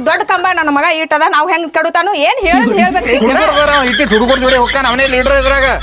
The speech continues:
Speaker 1: ಆ ಹುಡುಗರಿಗೆಲ್ಲ ಹೇಳ್ರಿ, ನನ್ನ ಮಗ ಸಣ್ಣ ಮಗ ಆಡುದ್ರಿ.
Speaker 2: ಆಡುದ್ರಾ?
Speaker 1: ಹಾ, ಈಗ ಮೂರ್ ವರ್ಷದ ಕೂಸ್ ಅದ
Speaker 2: ಹಾ,
Speaker 1: ಅದು.
Speaker 2: ಮೂರ್ ವರ್ಷದ?
Speaker 1: ಹಾ.
Speaker 2: ಮೂರ್ ಕತ್ತಿ ವಯಸ್ಸಾಗ್ಯಾವ ಅವನಿಗೆ.
Speaker 1: ಹಾ,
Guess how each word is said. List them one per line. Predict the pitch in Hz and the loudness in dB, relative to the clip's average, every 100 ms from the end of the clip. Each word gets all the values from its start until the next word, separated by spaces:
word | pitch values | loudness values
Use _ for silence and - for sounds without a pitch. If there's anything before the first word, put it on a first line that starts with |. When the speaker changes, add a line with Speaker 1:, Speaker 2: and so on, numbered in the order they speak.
| 220 | -4
Speaker 1:
ಆ | 226 | -2
ಹುಡುಗರಿಗೆಲ್ಲ | 240 349 339 302 262 | -2 0 0 0 0
ಹೇಳ್ರಿ, | 262 262 233 | 0 0 -2
ನನ್ನ | 269 262 | -2 0
ಮಗ | 285 480 | -2 -2
ಸಣ್ಣ | 277 294 294 | -2 -2 0
ಮಗ | 247 262 208 | 0 0 0
ಆಡುದ್ರಿ. | 269 294 202 392 494 466 381 - 147 | 0 -2 0 2 4 4 2 0 0
Speaker 2:
ಆಡುದ್ರಾ? | 214 285 180 247 277 | 0 0 0 0 -2
Speaker 1:
ಹಾ, | 285 339 269 302 | 0 0 0 0
ಈಗ | 453 330 | 0 2
ಮೂರ್ | 339 320 | 2 2
ವರ್ಷದ | 311 403 - | -2 -6 -2
ಕೂಸ್ | 311 381 | 0 2
ಅದ | |
Speaker 2:
ಹಾ, | 359 330 | 2 2
Speaker 1:
ಅದು. | 311 | 2
Speaker 2:
ಮೂರ್ | 247 | 2
ವರ್ಷದ? | 226 220 226 175 233 269 | 0 0 2 2 0 0
Speaker 1:
ಹಾ. | 311 | 0
Speaker 2:
ಮೂರ್ | 381 | 0
ಕತ್ತಿ | 381 226 220 | 0 2 2
ವಯಸ್ಸಾಗ್ಯಾವ | 220 226 233 | 2 2 2
ಅವನಿಗೆ. | 226 226 247 | 2 0 0
Speaker 1:
ಹಾ, | 262 | 0